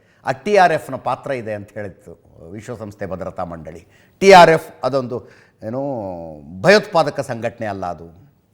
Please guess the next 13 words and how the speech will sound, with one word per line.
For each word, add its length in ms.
ಇತ್ಯಾದಿ 420
ಇತ್ಯಾದಿ 340
ಹೇಳಿ 160
ವಿರೋಧ 260
ಮಾಡಿದ್ರು. 420
ವಿರೋಧ 260
ಮಾಡಿದ್ವಿ 520
ಅಂತ 140
ಪಾಕಿಸ್ತಾನದ 580
ಪ್ರಧಾನಿ 420
ಪಾಕಿಸ್ತಾನದ 560
ಸಂಸತ್ನಲ್ಲಿ 640
ಹೇಳಿದ್ರು. 380